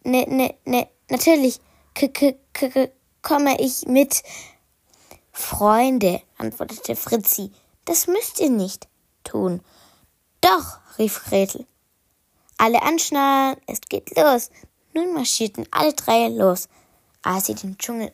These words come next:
errei-, reichten, erreicht hatten, sagte Fritzi, „So, jetzt geht es los.“ <clears throat> Lauter Lianen hingen von den Bäumen.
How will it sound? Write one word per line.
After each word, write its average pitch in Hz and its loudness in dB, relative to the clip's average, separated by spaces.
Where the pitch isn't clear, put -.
errei-, 185 -12
reichten, 196 -8
erreicht 185 -6
hatten, - -10
sagte 285 -4
Fritzi, 233 -6
„So, 185 -2
jetzt - 2
geht 196 2
es - 0
los.“ - -2
<clears throat> - -14
Lauter 233 4
Lianen 214 2
hingen 247 0
von 208 -4
den 202 -4
Bäumen. 208 -4